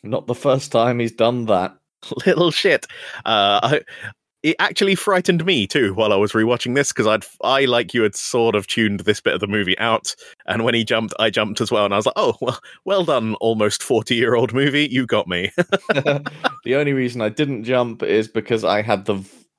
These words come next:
Speaker 1: the volume reasonably low. <laughs>
Speaker 2: Uh, how do you think they shot this?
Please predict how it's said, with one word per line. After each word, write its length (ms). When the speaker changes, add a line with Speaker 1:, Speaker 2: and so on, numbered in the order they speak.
Speaker 1:
the 160
volume 680
reasonably 640
low. 360
<laughs> 100
Speaker 2:
Uh, 300
how 260
do 80
you 100
think 240
they 140
shot 400
this? 360